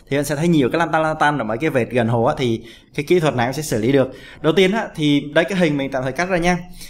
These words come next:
Cái cách làm chúng ta này, đầu tiên các bạn nhấn Ctrl J lên. Nhấn Ctrl J lên ha. À, trên, trên Mac nó sẽ là Command J. Sau đó các bạn sẽ vào filter, chọn, à, noise và chọn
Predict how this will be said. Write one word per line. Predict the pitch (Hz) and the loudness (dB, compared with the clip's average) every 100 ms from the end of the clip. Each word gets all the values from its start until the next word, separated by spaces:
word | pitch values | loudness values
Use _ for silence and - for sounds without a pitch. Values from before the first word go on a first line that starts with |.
| - | -8
Cái | - | -2
cách | 208 240 | 0 2
làm | 190 147 | 0 0
chúng | - | 0
ta | 175 | 0
này, | 156 127 | 0 -2
đầu | 139 | -2
tiên | 151 | -2
các | 156 | 0
bạn | 160 - | -2 -2
nhấn | 156 175 | -2 0
Ctrl | 160 139 143 | 0 0 0
J | 147 147 160 156 | -2 2 2 2
lên. | 151 156 - _ - _ _ _ _ _ | 0 -2 -8 _ -20 _ _ _ _ _
Nhấn | 139 | -2
Ctrl | 156 147 151 | 0 2 0
J | 131 143 | 2 2
lên | 143 139 | 2 0
ha. | 147 156 156 - _ - | -2 -4 -6 -16 _ -4
À, | 127 127 | 0 2
trên, | 127 160 156 | 2 0 0
trên | 151 151 | 0 -2
Mac | 147 147 160 190 | -2 0 0 0
nó | 180 170 | -2 -4
sẽ | 175 | -4
là | 180 156 - - - - | -2 -2 -2 -4 -10 -4
Command | 135 117 139 131 | -2 0 -2 0
J. | 147 143 - - | 0 0 -6 -20
Sau | - 180 | -2 0
đó | 190 | 2
các | |
bạn | 214 143 123 | 2 2 -2
sẽ | 131 170 | -6 -2
vào | 175 151 | 2 2
filter, | 131 170 160 160 156 - - _ _ _ _ _ - | 2 0 2 4 4 2 -8 _ _ _ _ _ -2
chọn, | 147 123 127 123 | 2 2 -2 -6
à, | 120 120 120 113 - _ _ _ | -4 -2 -4 -6 -16 _ _ _
noise | 143 170 170 160 - - | 0 2 2 0 -8 -8
và | 127 | -6
chọn | 117 127 | -2 -2